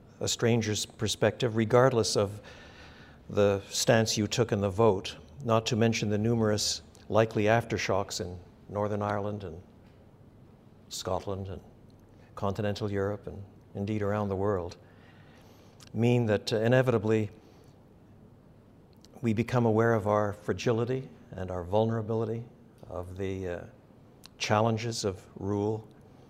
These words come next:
This sense of vulnerability takes on an additional and tragic form, coupled with personal bereavement for many of you because of the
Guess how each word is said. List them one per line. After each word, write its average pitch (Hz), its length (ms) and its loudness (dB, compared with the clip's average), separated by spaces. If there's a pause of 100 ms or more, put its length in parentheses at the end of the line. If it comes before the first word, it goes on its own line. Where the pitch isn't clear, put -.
(320)
This 110 160 4
sense 127 280 4
of 104 100 0
vulnerability 110 840 2 (200)
takes - 340 0
on 104 380 0
an 107 120 -2
additional 104 560 -2 (360)
and 104 320 -2 (360)
tragic 110 560 -4 (420)
form, 101 460 -4 (1000)
coupled 123 320 0
with 98 280 -2
personal 120 360 -2
bereavement 98 480 -2
for 98 160 -6
many 107 240 -2
of 87 140 -6
you 90 200 -8 (140)
because 101 300 -4
of 92 120 -6
the 92 240 -6